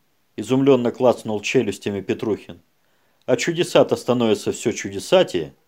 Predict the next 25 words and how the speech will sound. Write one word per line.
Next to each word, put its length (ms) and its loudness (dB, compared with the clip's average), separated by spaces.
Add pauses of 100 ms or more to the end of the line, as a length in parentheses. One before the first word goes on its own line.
(680)
Стоп, 380 0
не 120 -8
понял. 360 -8 (680)
А 80 -6
почему 380 -2
в 80 -8
тридцать, 600 -4 (320)
а 80 -8
не 120 -2
в 80 -10
пятнадцать? 680 -4 (1800)
Глава 360 4
шестая. 580 -8 (640)
Это 200 -2
было 200 0
непросто. 580 -2 (680)
Совсем 460 -2
непросто. 560 -4 (440)
А 100 -6
все 200 0
потому, 320 -2
что 180 -4
Гена 280 0
Шалимов 520 -2 (420)
оказался 720 2